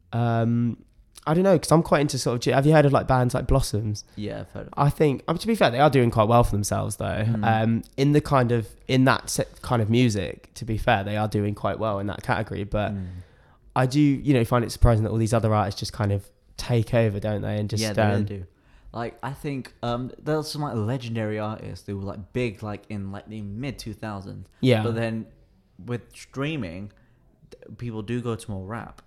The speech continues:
Speaker 2: and I don't
Speaker 1: Yeah.
Speaker 2: get, I don't get that. I don't get why rap. I, don't, I found rap kinda hard to listen to sometimes. <laughs>
Speaker 1: Yeah, I
Speaker 2: It,
Speaker 1: know. I, I
Speaker 2: when it's
Speaker 1: completely
Speaker 2: not
Speaker 1: agree with you there. But
Speaker 2: Yeah.
Speaker 1: that does seem to always come
Speaker 2: Yeah.
Speaker 1: out on top, doesn't it?
Speaker 2: And so, yeah, like, artists like Pink, who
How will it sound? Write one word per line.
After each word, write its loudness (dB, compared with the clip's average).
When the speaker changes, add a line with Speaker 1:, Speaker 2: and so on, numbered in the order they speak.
Speaker 2:
and -6
I -6
don't -4
Speaker 1:
Yeah. 6
Speaker 2:
get, 6
I 6
don't 2
get -4
that. -6
I -8
don't -8
get -6
why -4
rap. -6
I, -8
don't, -4
I -8
found -10
rap -12
kinda -10
hard -8
to -20
listen -16
to -12
sometimes. -12
<laughs> -20
Speaker 1:
Yeah, 8
I 6
Speaker 2:
It, 8
Speaker 1:
know. 10
I, 12
I 8
Speaker 2:
when 10
it's -2
Speaker 1:
completely 4
Speaker 2:
not 4
Speaker 1:
agree 8
with 8
you 4
there. -2
But 6
Speaker 2:
Yeah. 8
Speaker 1:
that 0
does 6
seem 2
to 0
always 2
come 0
Speaker 2:
Yeah. 6
Speaker 1:
out 0
on 2
top, 4
doesn't -4
it? -6
Speaker 2:
And -2
so, -4
yeah, -2
like, -6
artists -6
like -12
Pink, -10
who -10